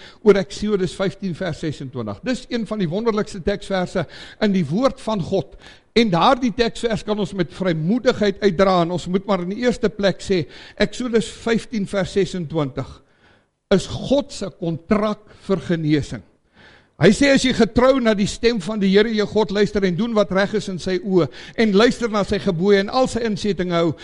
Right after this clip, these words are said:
dan sal ek geen ding van die siektes op jou lê wat ek op Egipte land gelê het nie, want ek is die Here wat jou gesond maak."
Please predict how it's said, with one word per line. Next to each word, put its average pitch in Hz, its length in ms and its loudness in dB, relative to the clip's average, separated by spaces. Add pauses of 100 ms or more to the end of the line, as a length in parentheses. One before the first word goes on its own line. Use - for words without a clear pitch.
(180)
dan 220 140 4
sal 226 160 2
ek 220 100 2
geen 262 280 -2
ding 220 220 0
van 196 140 -2
die 196 80 0
siektes 202 360 -6
op 185 120 -4
jou 190 120 2
lê 185 180 2
wat 175 200 -2
ek 185 140 -8
op 185 180 -2
Egipte 196 580 -2
land 170 260 0 (420)
gelê 147 600 2
het 143 180 -2
nie, 143 160 -2 (520)
want 135 320 -4
ek 165 240 -4
is - 200 -8
die 135 140 -4
Here 139 420 -2
wat 127 220 -8
jou 139 120 -6
gesond 120 520 -10
maak." - 280 -20